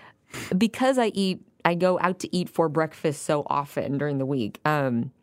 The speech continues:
finding really good coffee, 'cause I drink my coffee black, and really good hot food is kinda tough. So this is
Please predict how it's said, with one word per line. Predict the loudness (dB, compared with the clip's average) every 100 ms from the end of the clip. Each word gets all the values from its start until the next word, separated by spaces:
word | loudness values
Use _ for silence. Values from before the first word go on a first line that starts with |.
| -20
finding | -6 -2 0 0 0
really | 0 0 2 0
good | 0 -2 -2
coffee, | -2 -4 -2 -4
'cause | -4 -4
I |
drink | -2 -4
my | -2
coffee | -2 -2 -2 0
black, | 2 0 -2 -12 -20 -10 0
and | 2 2 0
really | 0 0
good | 0 -2
hot | -2 -4 -4 -4
food | -2 0 2 2 0 -4 -10 -4
is | -4 -2
kinda | -4 -4
tough. | -4 -4 -4 -6
So | -4 -2
this | -2 -4
is | -4 -6